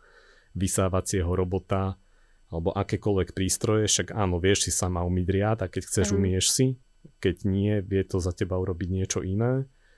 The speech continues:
Speaker 1: A ty sa potom môžeš venovať svojim vzťahom, svojim priateľom, môžeš sa venovať umeniu, také, takýmto nejakým sociálnym rozmerom.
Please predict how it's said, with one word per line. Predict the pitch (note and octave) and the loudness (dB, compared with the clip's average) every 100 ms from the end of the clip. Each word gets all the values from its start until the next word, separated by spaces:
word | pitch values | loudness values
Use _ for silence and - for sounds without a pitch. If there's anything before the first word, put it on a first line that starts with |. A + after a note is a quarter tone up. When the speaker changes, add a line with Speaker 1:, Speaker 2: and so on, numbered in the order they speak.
| _ _ _ _ | _ _ _ _
Speaker 1:
A | - E2+ | -10 -10
ty | - G#2 G2+ G2+ G2 G2+ | -4 -2 0 0 0 -2
sa | - G2+ | 2 0
potom | F#2 G2 G#2 G2 | 2 -2 0 0
môžeš | G2+ G2+ G2 | 0 0 0
venovať | G2+ G2+ F#2+ F#2+ | 0 2 0 -2
svojim | - E2+ D#2+ | -4 -6 -6
vzťahom, | - - A2+ A2 G#2 G#2 G#2 - _ _ _ _ | -2 0 2 2 2 0 -2 -6 _ _ _ _
svojim | - - E2+ E2 | -16 -10 -6 -6
priateľom, | E2+ A2 G#2+ A2 G2+ F#2+ G2 F#2+ F#2+ F#2 - _ _ _ _ _ _ _ _ _ | -2 0 0 -2 -2 -2 -2 -2 -4 -6 -12 _ _ _ _ _ _ _ _ _
môžeš | - E2+ F2 E2+ F2+ E2+ - - - | -12 -8 -6 -4 -4 -2 -4 -8 -12
sa | - | -8
venovať | F2 F2+ F2+ E2 - | -4 -2 -2 -4 -2
umeniu, | A2 G#2+ G2 G2 F#2+ F#2 F2+ _ _ _ _ _ _ _ | 0 2 2 0 -2 -4 -8 _ _ _ _ _ _ _
také, | - - F2 - - | -12 -6 -6 -6 -8
takýmto | F2+ F#2+ F2 F2+ | -4 -4 -2 -2
nejakým | F2 - | -4 -4
sociálnym | E2+ - F#2+ A2+ G2 F#2+ F2+ F2 F2 E2+ - - - - | -4 -2 0 0 2 0 0 -2 -4 -6 -10 -20 -20 -10
rozmerom. | - F#2 G2 A2 A2+ A#2+ B2 | -2 0 2 2 2 0 -2